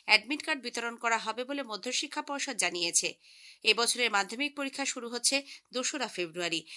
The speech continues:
ঐচ্ছিক বিষয়সহ সমস্ত বিষয়ের পরীক্ষা চলবে বারোই ফেব্রুয়ারি পর্যন্ত। আগে পড়ার জন্য সকাল দশটা পঁয়তাল্লিশ মিনিটে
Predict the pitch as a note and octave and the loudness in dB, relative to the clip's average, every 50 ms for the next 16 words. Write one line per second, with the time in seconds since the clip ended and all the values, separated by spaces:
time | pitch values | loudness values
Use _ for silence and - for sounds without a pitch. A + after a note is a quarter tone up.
0 | - - - A#3 B3 C#4+ C#4 - - F4+ C4 A#3+ C4+ C4 - D#4+ D4+ - D#4+ D4+ | -16 -8 0 2 2 2 4 2 0 0 0 -2 -2 0 0 0 0 0 0 0
1 | D#4 D#4+ - - C4+ A#3+ B3+ - - C4 A#3 A#3+ - - B3 B3 A#3+ A3+ G3+ G#3 | 0 0 -2 -2 -2 -4 -4 -4 -4 -4 -2 -2 0 0 0 -2 -4 -4 -6 -6
2 | - - B3 A#3+ - A3+ A3+ G#3 A#3 B3 B3+ - - - - - G#3+ G3 F3+ A3+ | -4 -6 -4 -4 -4 -4 -2 0 0 0 0 -2 -8 -12 -12 -16 -2 6 8 8
3 | A#3 B3+ D4+ D#4+ D#4 D#4+ D4 B3 A#3+ G3+ F3 F3 - F3+ E3+ - - E3+ F3 - | 8 8 4 -4 -4 -6 -6 -4 -4 -4 -4 -4 -4 -6 -6 -4 -6 -6 -6 -6
4 | E3 D#3 - - - - - - - G#3+ A3+ A3+ A3 C#4 D#4 D4 - A#3+ B3 B3+ | -8 -10 -10 -14 -18 -16 -2 6 10 10 10 10 10 2 0 0 2 2 4 4
5 | C4+ C#4+ C#4+ C4 D4+ D4+ D4 D4+ D#4 - - - A3 G#3 - A#3 A3+ G#3+ G#3 G3+ | 4 4 4 0 -2 -2 -2 -2 -2 -2 0 2 2 2 2 0 0 0 0 0
6 | G3+ - A3 G#3 G#3 G3 G3 G3 A#3+ B3+ B3+ B3 - - C4 B3+ B3+ C4 | 0 -2 -2 -2 -2 -2 -2 -2 -4 -6 -4 -6 -6 -6 -6 -6 -2 0